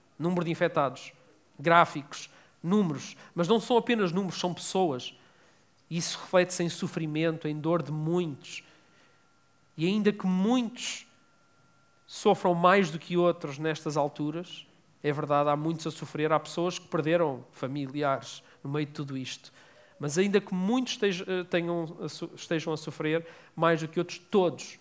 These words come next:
sem exceção, todos perdemos alguma coisa durante este, este momento. Todos. Quanto mais não seja, eh, o senso de normalidade. Parece, de alguma forma, <laughs> estamos todos um pouquinho maluquinhos.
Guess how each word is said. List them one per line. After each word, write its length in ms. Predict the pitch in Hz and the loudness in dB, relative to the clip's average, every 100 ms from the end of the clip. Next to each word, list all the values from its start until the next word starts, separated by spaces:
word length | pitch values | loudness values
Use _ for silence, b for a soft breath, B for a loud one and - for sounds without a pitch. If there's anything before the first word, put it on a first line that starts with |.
| _ _ | _ _
sem 200 | - 196 | -10 -8
exceção, 460 | 190 170 160 120 107 - | -6 -6 -8 -12 -16 -18
todos 260 | - 131 - | -10 -10 -10
perdemos 360 | - 139 139 127 | -10 -6 -6 -4
alguma 260 | 135 131 | -6 -8
coisa 300 | 131 131 127 | -8 -8 -8
durante 300 | 127 127 120 | -8 -8 -8
este, 340 | 120 - - - 151 B B B | -10 -12 -16 -18 -18 B B B
este 240 | 151 139 - | -12 -12 -10
momento. 280 | 123 113 123 - | -10 -12 -16 -6
Todos. 440 | 160 147 - - b b b - | -2 -2 -6 -14 b b b -6
Quanto 180 | 170 185 | -2 4
mais 180 | 175 | 4
não 120 | 165 170 | 4 0
seja, 480 | 175 180 165 175 175 B B - | 4 4 6 0 0 B B 6
eh, 220 | 165 170 | 6 6
o 100 | 175 | -2
senso 640 | - - 180 180 160 - | -4 2 4 4 2 -4
de 140 | 147 170 | -2 2
normalidade. 880 | 170 175 170 170 165 160 160 143 - - b b b b | 6 6 6 2 4 6 6 4 -2 -20 b b b b
Parece, 440 | - 165 180 - - B B B - _ _ _ - - - _ - | 4 6 6 2 -8 B B B -20 _ _ _ -20 -20 -20 _ -2
de 140 | 165 | 10
alguma 340 | 190 175 185 190 | 10 10 8 4
forma, 420 | 185 190 190 190 | 8 10 10 8
<laughs> 0 | |
estamos 420 | 185 - 190 180 | 4 4 2 2
todos 240 | - 208 170 | 2 2 2
um 80 | 185 | 2
pouquinho 440 | 196 190 233 247 | 2 2 0 2
maluquinhos. 800 | 202 175 180 160 143 127 - | 0 0 -2 -2 -2 -8 -12